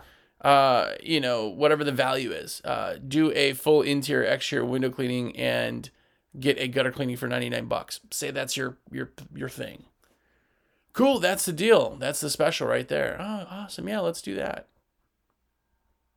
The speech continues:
Now I know. I can split test everything.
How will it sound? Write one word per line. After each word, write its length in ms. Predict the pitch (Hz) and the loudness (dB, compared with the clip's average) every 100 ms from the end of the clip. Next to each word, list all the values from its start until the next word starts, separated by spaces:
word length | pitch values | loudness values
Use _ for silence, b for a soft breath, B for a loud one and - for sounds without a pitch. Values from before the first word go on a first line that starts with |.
| _ - | _ -12
Now 200 | 135 156 | -8 -6
I 100 | 151 | -4
know. 300 | 143 143 - _ b b b b | -4 -6 -8 _ b b b b
I 120 | 160 | 0
can 160 | 196 208 | 2 0
split 320 | - 196 - | 0 0 0
test 280 | - 180 175 | 2 0 4
everything. 460 | 165 160 151 - | 2 2 -4 -10